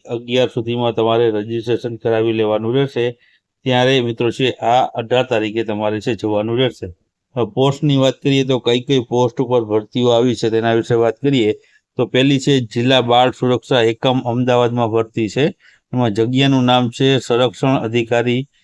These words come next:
બિન સંસ્થાકીય સંભાળમાં એક જગ્યા છે અને વર્ષ સત્યાવીસ હજાર આઠસો પગાર ધોરણ રહેલો છે.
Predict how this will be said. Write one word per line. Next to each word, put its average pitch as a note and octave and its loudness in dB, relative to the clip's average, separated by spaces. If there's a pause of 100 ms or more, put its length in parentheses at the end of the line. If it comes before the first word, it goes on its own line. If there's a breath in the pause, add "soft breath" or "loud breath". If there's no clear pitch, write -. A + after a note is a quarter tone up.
(220)
બિન C3 2
સંસ્થાકીય B2 -2
સંભાળમાં A2+ 0
એક C3 -2 (120)
જગ્યા A2+ 0
છે B2 0 (480)
અને B2 0 (380)
વર્ષ B2 -2
સત્યાવીસ C3+ 0
હજાર B2 0
આઠસો A#2 0
પગાર A2+ 0
ધોરણ A#2 0
રહેલો A#2+ 2
છે. E3 -2